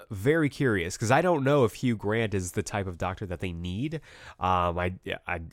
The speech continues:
I guess, you know, feeling with all the backlash they've gotten that they're like, "Oh, we gotta course correct. We gotta bring a, a white old British man again." But I don't know. I feel like there are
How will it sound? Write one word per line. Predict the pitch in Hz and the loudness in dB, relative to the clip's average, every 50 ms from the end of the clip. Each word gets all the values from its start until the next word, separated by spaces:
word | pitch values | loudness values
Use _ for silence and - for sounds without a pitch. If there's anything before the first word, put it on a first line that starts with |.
| - - | -8 -4
I | 98 | -4
guess, | 95 87 101 113 131 - - - - - - - - - - - | -2 0 2 2 2 2 0 -2 -4 -4 -4 -6 -8 -10 -12 -10
you | 92 87 | -6 -6
know, | 87 85 85 85 80 76 - - | -4 -4 -4 -6 -8 -12 -16 -18
feeling | - - - 101 98 95 95 90 | -16 -6 -2 -2 0 0 0 -2
with | 92 90 | -2 -4
all | 101 92 | -2 -2
the | 90 87 | -2 -2
backlash | 73 85 87 98 95 98 98 90 - | -2 -2 -4 -4 -4 -4 -6 -6 -6
they've | 104 92 87 | -8 -10 -6
gotten | - 95 90 87 95 98 95 | -4 -2 -2 -2 -4 -6 -8
that | 87 85 - | -8 -8 -6
they're | 85 82 82 80 | -6 -6 -6 -4
like, | 78 80 - 131 | -6 -6 -4 -2
"Oh, | 139 147 | -2 -2
we | 135 143 | -2 -2
gotta | 143 143 139 | -2 -2 0
course | 123 131 143 135 - | 0 0 0 0 0
correct. | - 131 117 107 90 | 0 0 0 0 0
We | 113 | -4
gotta | 123 131 131 | -2 -2 -2
bring | 110 139 139 131 | -2 -2 -2 0
a, | 139 127 101 - - _ - | -2 -2 -2 -6 -14 _ -6
a | 104 107 104 95 92 90 92 - _ _ _ _ _ _ _ | -4 -2 -2 -2 -4 -6 -8 -12 _ _ _ _ _ _ _
white | 107 - 107 110 123 131 143 127 _ _ _ _ - | -16 -12 -4 -2 0 0 0 -2 _ _ _ _ -2
old | 120 139 147 135 | 0 0 0 2
British | - 151 156 147 107 110 | 2 2 2 4 2 2
man | 123 113 101 | 2 2 2
again." | 95 98 92 85 80 78 - - - - - - - - - - - | 2 2 0 0 -2 -6 -14 -18 -20 -20 -20 -20 -20 -20 -20 -10 0
But | - 113 113 117 - - | 4 4 4 4 2 2
I | - 190 | 2 4
don't | 226 226 | 4 6
know. | 214 160 | 6 6
I | 107 101 127 123 | 4 4 2 0
feel | - - 170 170 | 0 0 2 4
like | 170 165 143 131 127 | 4 2 2 0 -2
there | 139 139 139 139 143 135 - | 0 2 2 4 4 2 2
are | - 123 123 120 117 117 113 110 110 107 104 - | 2 4 4 6 6 6 4 4 4 2 2 0